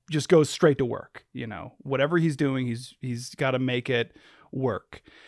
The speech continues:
And so I'd be sleeping, I sleep with a pillow over my head, and every morning, like clockwork, he would come down, I could hear him sipping his coffee,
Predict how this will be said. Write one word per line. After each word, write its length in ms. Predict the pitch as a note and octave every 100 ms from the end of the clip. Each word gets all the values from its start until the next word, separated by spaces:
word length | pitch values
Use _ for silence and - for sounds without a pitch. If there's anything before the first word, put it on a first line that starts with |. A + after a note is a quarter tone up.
| - - -
And 280 | B2+ B2+
so 580 | - D3 C3+ B2 A#2 A#2+ - _ _ _ _
I'd 140 | B2+ B2+
be 80 | C3
sleeping, 640 | F#3+ F#3 F3 E3 E3 E3 _ -
I 60 |
sleep 200 | C3 D3
with 80 | C3
a 40 | A2
pillow 220 | D#3 D#3+
over 160 | D3 C#3+
my 160 | C3+
head, 420 | C3+ C3+ C3 C3 - - - _
and 640 | D3+ C#3 B2 B2 A#2+ A#2+ - - _ _ -
every 360 | E3+ E3 A3+
morning, 420 | G3+ F3 E3 D#3+ D3+
like 140 | D3
clockwork, 640 | - C#3 C#3 - A#2+ B2+ - _ _ _ -
he 180 | - D#3+
would 180 | C#3 -
come 300 | - F#3+ F#3+
down, 340 | C#3+ A2 A#2+ -
I 100 | C#3+
could 140 | C3+
hear 180 | - D3
him 140 | C3+
sipping 440 | C3+ - D#3+ E3+ C#3
his 140 | B2
coffee, 580 | - B2 B2 G#2+ G2